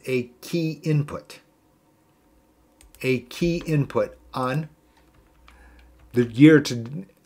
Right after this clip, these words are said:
the year-to-date returns of this graph here, since that was key,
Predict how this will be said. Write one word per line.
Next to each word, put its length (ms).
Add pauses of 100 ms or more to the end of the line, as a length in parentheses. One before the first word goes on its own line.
(100)
the 180
year-to-date 540
returns 760 (840)
of 420 (1500)
this 300
graph 400
here, 360 (1160)
since 480
that 240
was 180
key, 420